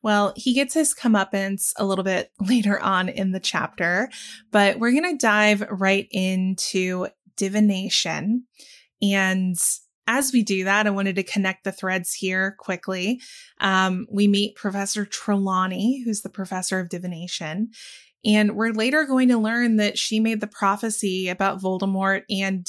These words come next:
you know, potentially Harry slash Neville,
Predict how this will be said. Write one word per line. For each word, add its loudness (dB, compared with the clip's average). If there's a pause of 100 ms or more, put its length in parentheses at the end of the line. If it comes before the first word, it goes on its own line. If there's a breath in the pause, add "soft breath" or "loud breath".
(160)
you 2
know, 2
potentially 0
Harry 0
slash 0
Neville, -2